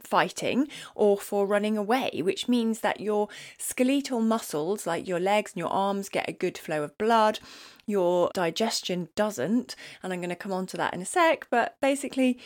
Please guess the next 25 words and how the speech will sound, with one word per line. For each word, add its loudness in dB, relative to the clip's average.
your 4
body 4
is 0
trying 0
to -10
get 0
you -2
ready 0
for 0
tackling -6
the -10
danger. -2
That -6
could -8
mean -4
e-, -8
expanding -6
your -6
pupils -2
so -4
that -8
you -6
can -12
see -2
clearly, 0